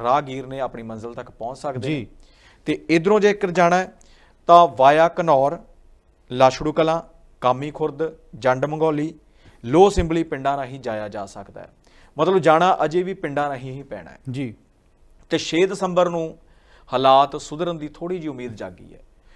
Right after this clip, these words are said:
Speaker 1: ਕਿਉਂਕਿ ਛੇ ਦਸੰਬਰ ਨੂੰ ਕਿਸਾਨਾਂ ਨੇ, ਖਾਸ ਕਰ ਭੰਦੇਰ ਹੋਰਾਂ ਦੀ ਜਥੇਬੰਦੀ, ਉਹਨਾਂ ਨੇ ਕਿਹਾ ਕਿ ਅਸੀਂ ਦਿੱਲੀ ਵੱਲ ਕੂਚ ਕਰਨਾ ਹੈ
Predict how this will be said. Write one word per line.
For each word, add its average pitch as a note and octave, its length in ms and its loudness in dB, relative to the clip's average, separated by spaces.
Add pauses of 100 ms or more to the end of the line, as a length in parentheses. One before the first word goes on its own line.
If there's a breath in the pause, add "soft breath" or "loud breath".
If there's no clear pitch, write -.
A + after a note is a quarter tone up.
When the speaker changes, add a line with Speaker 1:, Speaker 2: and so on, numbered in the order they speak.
(120)
Speaker 1:
ਕਿਉਂਕਿ C#3+ 200 -6
ਛੇ D3+ 240 -4
ਦਸੰਬਰ D#3+ 400 -6
ਨੂੰ D#3 300 -10
ਕਿਸਾਨਾਂ C3+ 480 -10
ਨੇ, C3+ 320 -14 (140)
ਖਾਸ A2+ 240 -6
ਕਰ B2 180 -10
ਭੰਦੇਰ A#2+ 320 -12
ਹੋਰਾਂ B2+ 240 -10
ਦੀ A#2 100 -14
ਜਥੇਬੰਦੀ, A2+ 420 -14
ਉਹਨਾਂ B2+ 140 -12
ਨੇ C3 60 -14
ਕਿਹਾ B2 180 -12
ਕਿ B2 140 -16
ਅਸੀਂ A#2+ 160 -20
ਦਿੱਲੀ A2 240 -14
ਵੱਲ A#2+ 180 -12
ਕੂਚ A#2+ 240 -16
ਕਰਨਾ A#2+ 280 -12
ਹੈ - 120 -20